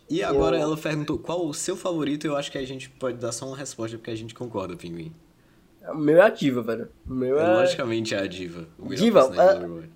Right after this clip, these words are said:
Speaker 2: é uma D.Va, velho. Mano, a D.Va é
Speaker 1: A D.Va é a melhor personagem,
Speaker 2: Beautiful.
Speaker 1: sem
Speaker 2: Mano, a D.Va
Speaker 1: Em
Speaker 2: é
Speaker 1: todos
Speaker 2: o
Speaker 1: os
Speaker 2: meu.
Speaker 1: aspectos.
Speaker 2: É, tipo, em todos.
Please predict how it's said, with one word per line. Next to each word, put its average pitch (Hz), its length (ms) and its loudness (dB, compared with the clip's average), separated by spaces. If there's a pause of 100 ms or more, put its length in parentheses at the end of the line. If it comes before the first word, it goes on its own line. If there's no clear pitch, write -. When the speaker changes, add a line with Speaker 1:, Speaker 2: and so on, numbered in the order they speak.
Speaker 2:
é 190 60 -4
uma 220 140 8
D.Va, 160 360 2
velho. 113 320 -2
Mano, 190 160 4
a 180 60 8
D.Va 190 300 -4
é - 160 -6 (560)
Speaker 1:
A 101 120 -10
D.Va 120 240 -8
é 135 220 -4
a - 40 -6
melhor 143 160 -6
personagem, 147 440 0
Speaker 2:
Beautiful. - 280 2
Speaker 1:
sem 98 520 -12 (640)
Speaker 2:
Mano, 170 380 6 (880)
a 120 140 -6
D.Va 120 460 -2 (960)
Speaker 1:
Em 131 100 -8
Speaker 2:
é 131 40 -8
Speaker 1:
todos 175 280 4
Speaker 2:
o - 20 0
Speaker 1:
os 147 60 0
Speaker 2:
meu. 131 100 2
Speaker 1:
aspectos. - 640 -6 (140)
Speaker 2:
É, 160 260 4
tipo, - 240 -8
em 160 80 -4 (200)
todos. - 560 -2